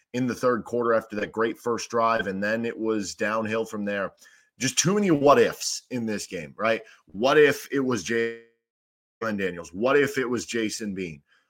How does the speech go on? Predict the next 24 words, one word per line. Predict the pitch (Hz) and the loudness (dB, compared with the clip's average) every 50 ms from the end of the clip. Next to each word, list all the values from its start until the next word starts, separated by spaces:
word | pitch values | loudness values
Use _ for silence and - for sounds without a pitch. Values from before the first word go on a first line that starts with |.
| _ - | _ -6
Uh, | 95 98 98 98 98 | -2 0 0 0 0
what | 101 101 131 151 151 | 2 8 8 10 10
if | 151 143 131 - - | 10 6 4 2 -6
the | - 107 117 | -10 -6 -6
special | - - - 143 135 - 139 123 | -6 -2 0 0 0 0 -2 -6
teams | - - 123 120 120 110 101 85 | -6 -6 -6 -4 -4 -4 -6 -6
doesn't | - 120 117 107 101 107 101 - | -6 -4 -4 -4 -4 -8 -10 -8
muff | 117 117 110 107 - | -4 -4 -4 -4 -6
a | 107 90 | -12 -14
punt? | _ - 107 104 98 - - | _ -8 -6 -6 -6 -6 -6
What | 98 107 113 | -4 -4 -4
if | 151 - | -4 -6
the | 110 - | -10 -12
special | - - 120 110 - - 110 | -8 -6 -6 -6 -6 -6 -10
teams | - 110 107 107 104 92 - | -8 -8 -6 -6 -6 -8 -8
doesn't | 107 92 101 - | -10 -10 -10 -6
have | 101 101 101 98 90 80 _ _ _ _ _ _ _ - | -4 0 0 0 -2 -4 _ _ _ _ _ _ _ -4
a | 101 98 98 92 | -2 0 0 -2
P | - - - 117 113 | -4 -6 -4 -2 0
A | 101 92 - | 0 0 -2
T | - - 101 104 85 | -4 -6 -6 -6 -6
blocked? | 78 92 82 80 76 - - - - _ _ - _ _ - | -4 -4 -2 -2 -2 -4 -6 -14 -20 _ _ -20 _ _ -6
Um, | 95 92 90 87 90 - | -4 -2 -2 -4 -4 -2
which, | 107 117 113 - - - _ | 0 0 0 0 -2 -6 _